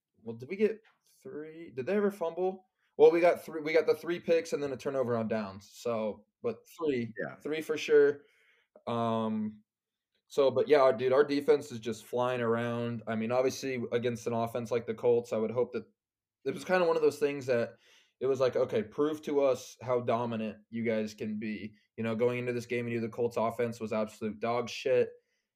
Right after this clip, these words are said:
Speaker 1: And it was like, we really, I wanna see just an absolute dominant performance on that side of the ball just to really prove it to us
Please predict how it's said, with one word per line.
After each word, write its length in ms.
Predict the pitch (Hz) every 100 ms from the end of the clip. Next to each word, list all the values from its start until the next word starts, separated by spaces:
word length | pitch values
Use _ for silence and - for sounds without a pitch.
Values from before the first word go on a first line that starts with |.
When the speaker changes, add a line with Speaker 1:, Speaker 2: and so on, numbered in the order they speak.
| _ -
Speaker 1:
And 100 | 117
it 40 |
was 120 | 120 110
like, 140 | 110
we 80 | 120
really, 360 | 131 143 143 -
I 100 | 120
wanna 220 | 123 143 143
see 240 | - 131
just 220 | 120 113
an 60 | 113
absolute 360 | 117 113 120 104
dominant 480 | 113 113 117 113 110
performance 540 | 110 117 113 113 107
on 120 | 107
that 160 | 110 107
side 180 | - 113
of 60 |
the 80 | 107
ball 280 | 104 110 110
just 260 | 107 113 -
to 100 | 113
really 400 | 113 113 117 107
prove 320 | - 117 110
it 120 | 110
to 140 | 113 107
us 320 | 107 107